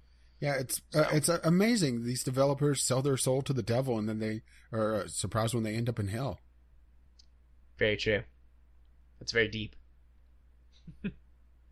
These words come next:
Speaker 2: Um,
Speaker 1: It's just a question on what circle they end up on.
Speaker 2: Yeah, but I,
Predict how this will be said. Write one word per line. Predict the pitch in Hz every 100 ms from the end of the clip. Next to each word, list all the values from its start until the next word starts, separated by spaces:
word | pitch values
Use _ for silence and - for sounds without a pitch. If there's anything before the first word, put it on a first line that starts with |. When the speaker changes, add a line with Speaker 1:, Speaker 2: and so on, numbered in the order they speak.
| - - - - -
Speaker 2:
Um, | 117 104 101 107 - -
Speaker 1:
It's | 98
just | 107 -
a |
question | - 120 - 113
on | 110
what | 117
circle | - 123 131 110
they | 104 101
end | 110 107
up | 131 -
on. | 92 87 - - - - - _ - - - _ - - - -
Speaker 2:
Yeah, | 87 65 64 -
but | 104 -
I, | 127